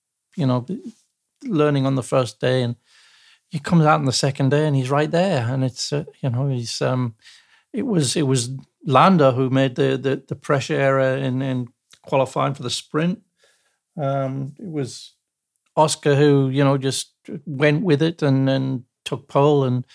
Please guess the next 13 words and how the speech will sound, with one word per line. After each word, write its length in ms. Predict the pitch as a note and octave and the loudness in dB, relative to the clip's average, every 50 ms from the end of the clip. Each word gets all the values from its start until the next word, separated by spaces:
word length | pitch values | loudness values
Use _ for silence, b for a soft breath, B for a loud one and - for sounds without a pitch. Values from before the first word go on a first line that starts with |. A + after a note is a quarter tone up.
| b b b b b _ - | b b b b b _ -6
disappeared 480 | - - - C3+ - - D#3+ D3 C#3+ | -4 -4 -4 -4 -2 0 2 4 4
off 180 | C#3+ C#3 C#3 - | 4 4 2 2
into 160 | C#3+ C#3 C#3 | 0 0 2
the 140 | C3+ C#3 C#3 | 2 4 6
race. 320 | D#3+ F3+ E3+ C#3+ - - | 6 6 6 4 2 0
And 160 | C#3+ C3+ C3+ | 0 0 0
he, 180 | C3+ C#3 C3+ A#2+ | 0 -2 -4 -4
he 100 | - B3 | -6 -8
controlled 580 | - - - D#3+ C#3 B2 - - F3 E3+ E3 D3+ | -8 -2 0 0 0 0 0 2 2 2 2 2
that 160 | D#3 D3 F3+ | 0 0 0
race 260 | D3+ C#3+ C#3+ C3+ - | 2 2 2 2 0
so 260 | - - F3 F3 D#3 C3 | -2 0 2 2 2 2
well. 360 | C#3+ C#3+ B2+ C3 C3+ C3+ | 2 2 2 2 0 -2